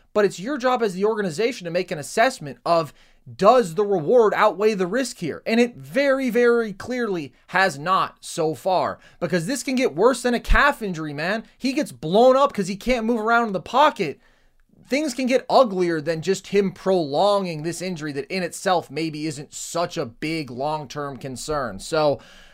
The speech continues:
I think they're in a really bad spot. I would not pick them.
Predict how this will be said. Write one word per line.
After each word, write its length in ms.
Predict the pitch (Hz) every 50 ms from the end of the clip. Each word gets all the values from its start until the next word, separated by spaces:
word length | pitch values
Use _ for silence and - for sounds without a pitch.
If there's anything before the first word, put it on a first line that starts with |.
| - - - - _ - - -
I 100 | 185 220
think 140 | 220 202 165
they're 160 | 190 185 170
in 40 | 165
a 40 | 160
really 160 | 170 165 160
bad 240 | 139 151 147 147 -
spot. 400 | - - 151 151 147 143 - _ -
I 160 | 131 156 175
would 180 | 156 151 139 117
not 460 | 127 135 139 156 175 180 - - -
pick 240 | - 165 170 165 -
them. 280 | 151 165 170 165 160